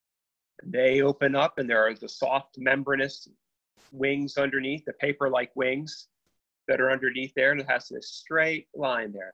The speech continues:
If it were a bug, it'd have a crisscross marking, uh, that we would see instead. But it has a straight line that tells us that it's a beetle, not a bug,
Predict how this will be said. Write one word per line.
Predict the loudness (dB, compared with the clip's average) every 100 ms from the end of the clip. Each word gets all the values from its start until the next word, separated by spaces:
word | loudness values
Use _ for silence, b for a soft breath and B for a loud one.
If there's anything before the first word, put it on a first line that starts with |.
| -10
If |
it | -4
were | 0 0
a | 4
bug, | 2 2
it'd | -4 -6 _ -2
have | 0 0 _ -8
a | -8 -2
crisscross | -2 -2 -8 -8 -8 -16 -12
marking, | -14 -12 -16 _ _ _ _ -4
uh, | -2 -2
that | -6
we | -4
would | -6 -6
see | -6 -6 -4
instead. | -4 -6 0 4 4 2 -8 _
But | -8
it | -2
has | 0 0
a | -6
straight | 0 2 2 4
line | 2 2 -2
that | -6
tells | -2 -2 -2
us | -6
that | -4 -4
it's | -8
a |
beetle, | -6 -4 -4 -6
not | -4 -4
a |
bug, | 0 0 0